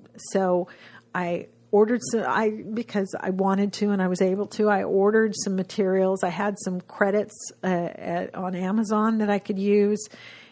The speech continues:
and I, I got some things and I got started.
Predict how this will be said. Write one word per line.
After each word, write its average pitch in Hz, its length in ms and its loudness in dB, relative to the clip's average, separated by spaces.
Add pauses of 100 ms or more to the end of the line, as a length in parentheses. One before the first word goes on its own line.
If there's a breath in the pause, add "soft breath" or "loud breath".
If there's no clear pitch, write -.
and 190 260 2
I, 170 320 -6
I 180 140 -6
got 190 280 -4
some 220 140 -4
things 196 380 -4
and 180 100 -2
I 170 120 -4
got 170 260 -4
started. - 500 -4